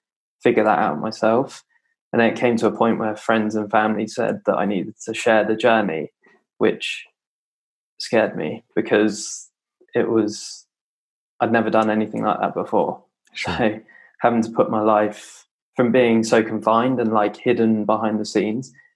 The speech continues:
Speaker 1: to then put myself in front of people again was weird, like, a pretty scary thought. But I just thought, you know, let's give it a go.
Speaker 2: Yeah.
Speaker 1: See what happens.
Speaker 2: Awesome, man. So,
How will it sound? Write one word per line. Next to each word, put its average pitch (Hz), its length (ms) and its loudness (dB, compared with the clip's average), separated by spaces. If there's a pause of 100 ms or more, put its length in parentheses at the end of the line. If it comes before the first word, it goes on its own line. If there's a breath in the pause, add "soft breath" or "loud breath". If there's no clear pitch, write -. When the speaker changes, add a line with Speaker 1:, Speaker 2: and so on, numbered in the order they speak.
(120)
Speaker 1:
to 101 60 0
then 107 220 0
put 107 160 -2
myself 107 680 0 (460)
in 113 140 -2
front 110 480 -2
of 110 260 -6 (260)
people 113 280 0
again 110 380 0
was 110 200 -6
weird, 107 380 0 (120)
like, - 300 -4
a - 240 -8 (320)
pretty 117 220 -2
scary 110 760 -2 (440)
thought. 107 180 6
But 107 80 2
I 110 60 4
just 107 220 -6
thought, 107 340 4
you 104 40 -4
know, 101 280 0 (500)
let's - 140 -10
give 95 140 -2
it - 80 -6
a - 40 -12
go. 87 260 0 (240)
Speaker 2:
Yeah. 87 240 -2
Speaker 1:
See 107 140 2
what 107 140 0
happens. 101 500 -4 (720)
Speaker 2:
Awesome, 113 340 0
man. 85 220 0
So, 123 340 0